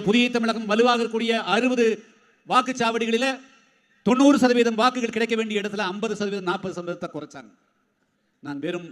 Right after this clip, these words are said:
அறுநூறு வாக்குகள் வித்தியாசத்திலே வெற்றி வாய்ப்பிழந்தேன். அந்த துரோகம் செய்யப்படாமல் இருந்திருந்தால், புதிய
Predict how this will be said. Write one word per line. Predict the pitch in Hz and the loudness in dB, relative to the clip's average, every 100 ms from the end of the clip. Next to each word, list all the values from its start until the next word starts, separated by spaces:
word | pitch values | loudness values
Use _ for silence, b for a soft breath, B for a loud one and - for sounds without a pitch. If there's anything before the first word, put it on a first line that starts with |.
| - | -10
அறுநூறு | 156 165 151 143 | -8 -4 -6 -6
வாக்குகள் | 135 135 | -10 -14
வித்தியாசத்திலே | 123 139 123 110 127 | -14 -14 -16 -20 -18
வெற்றி | 123 - | -20 -20
வாய்ப்பிழந்தேன். | 110 110 95 _ _ _ _ _ _ _ _ _ _ _ _ _ - | -20 -20 -20 _ _ _ _ _ _ _ _ _ _ _ _ _ -10
அந்த | 151 156 | -6 0
துரோகம் | 170 202 196 180 | 2 2 0 -4
செய்யப்படாமல் | 202 202 196 196 190 | -6 -4 -6 -6 -8
இருந்திருந்தால், | 190 190 196 226 - _ _ _ _ _ _ _ _ _ _ _ _ - | -8 -4 -4 -4 -12 _ _ _ _ _ _ _ _ _ _ _ _ -8
புதிய | 202 | 0